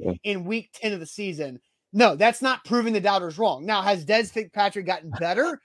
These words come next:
Speaker 2: Sure. But again, he was not able to make the roster as a fourth round draft pick. That's not proving the doubters wrong. It's a step in the right direction, but it's not proving the doubters wrong. So, Kobe,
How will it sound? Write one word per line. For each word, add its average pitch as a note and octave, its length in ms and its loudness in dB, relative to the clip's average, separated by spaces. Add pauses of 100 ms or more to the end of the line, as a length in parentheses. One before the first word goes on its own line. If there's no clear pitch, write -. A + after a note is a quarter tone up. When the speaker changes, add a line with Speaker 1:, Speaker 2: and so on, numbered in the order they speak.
(160)
Speaker 2:
Sure. B3+ 580 2 (240)
But C4+ 120 4
again, A3 520 2 (240)
he C4 180 0
was B3 340 0 (240)
not B3+ 320 2
able C4+ 280 4
to A#3+ 80 4
make A#3 200 2
the A3+ 80 -2
roster G#3 460 4
as F3+ 60 -4
a F3 180 -2
fourth A#3 260 2
round F#3 220 0
draft A3 320 4
pick. E3+ 240 -2 (360)
That's A3 280 4
not C4+ 320 2
proving A#3 300 4
the G#3 60 0
doubters F3+ 440 4
wrong. C#3+ 300 -2
It's F3+ 140 -8
a A3 60 -8
step D#4+ 400 6
in D#4+ 80 -2
the D4+ 80 2
right C#4 240 6
direction, G#3 600 2 (180)
but G#3 140 -2
it's - 100 -12
not A3+ 300 6
proving A3 340 2
the F#3+ 80 -2
doubters F#3+ 340 2
wrong. E3 280 0
So, D#3+ 100 -16
Kobe, B3 460 4